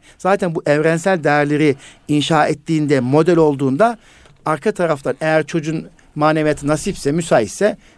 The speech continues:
e, takdirse, e, o inanç değerleri de bütünleşebilir. Ama önemli olan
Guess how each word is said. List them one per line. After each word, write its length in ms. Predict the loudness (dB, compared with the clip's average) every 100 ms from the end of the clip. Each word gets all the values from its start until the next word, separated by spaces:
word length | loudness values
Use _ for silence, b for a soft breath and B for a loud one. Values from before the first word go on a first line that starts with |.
| _ -4
e, 260 | -2 0 -2 -6 -14 -2
takdirse, 640 | 0 0 -2 -2 0 -2 -2 _ _ -20
e, 60 | -14 -10 -8 -6 0
o 120 | 2
inanç 380 | 2 0 0 0
değerleri 440 | 0 2 -2 -2
de 100 | -2
bütünleşebilir. 760 | -4 -6 -2 -2 -2 -2 -2
Ama 120 | -2 0
önemli 260 | 2 2
olan 220 | 2 2